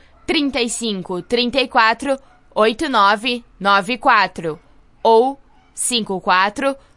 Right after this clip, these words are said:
nove oito um quatro um, trinta e quatro trinta. A sede do Instituto está localizada junto à sala de fotografia, na Rua Garibaldi, número setecentos e oitenta e nove,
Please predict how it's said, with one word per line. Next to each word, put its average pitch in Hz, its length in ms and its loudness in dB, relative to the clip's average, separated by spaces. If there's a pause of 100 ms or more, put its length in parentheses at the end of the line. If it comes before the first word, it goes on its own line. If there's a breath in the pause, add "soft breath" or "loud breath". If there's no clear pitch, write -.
(160)
nove 214 600 2 (320)
oito 269 440 0
um 202 320 -2 (100)
quatro 226 460 0
um, 247 240 -2 (420 soft breath)
trinta 302 340 -2
e 294 60 -2
quatro 226 640 0 (160)
trinta. 226 640 -2 (480 soft breath)
A 233 100 2
sede 226 300 -2
do 202 80 -4
Instituto 247 640 -4
está 247 240 0
localizada 240 800 0
junto 254 300 -4
à 247 60 4
sala 233 400 4
de 214 140 -6
fotografia, 240 840 -2 (220 soft breath)
na 214 160 0
Rua 214 200 2
Garibaldi, 214 640 2
número 233 400 0
setecentos 214 640 -4
e - 20 2
oitenta 208 300 -4
e 240 40 -4
nove, 226 400 2